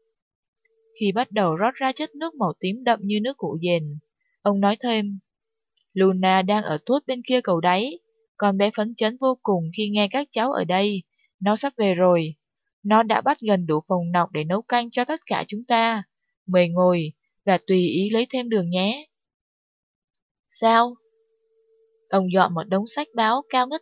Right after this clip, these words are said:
nghẽo ra khỏi một cái ghế bành và ngồi xuống. Ông vắt chéo đôi chân mang giày cao su.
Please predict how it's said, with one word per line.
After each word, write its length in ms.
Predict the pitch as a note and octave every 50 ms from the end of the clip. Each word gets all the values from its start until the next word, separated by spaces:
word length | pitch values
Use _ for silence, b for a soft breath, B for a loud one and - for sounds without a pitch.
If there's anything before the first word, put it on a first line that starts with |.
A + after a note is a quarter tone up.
| -
nghẽo 240 | C4+ A3+ F3+ E3 E3+ F#3
ra 160 | - B3+ C4+
khỏi 220 | - - - - F3+
một 180 | F3 E3 -
cái 160 | - G#3 A3
ghế 160 | A3+ A#3 B3+ -
bành 340 | - A3+ G3+ F#3 E3 D#3+ E3 - _ _ _
và 180 | - F#3 F3+ E3+
ngồi 220 | E3 E3 E3 E3
xuống. 340 | - - F#3+ F#3+ G3 G#3 B3+ - _ _ _ _ b b b b b b b b
Ông 160 | G#3 G3+ F#3+
vắt 140 | G3 A#3 - _
chéo 260 | - G#3+ G3+ G#3 A#3
đôi 160 | A#3 A#3+ A#3
chân 260 | A3 - B3+ B3 B3 B3
mang 200 | B3 B3 B3 A#3
giày 120 | G#3+ F3
cao 200 | - - G3+ G#3
su. 380 | G#3+ - A#3 A3+ A3+ A3 A3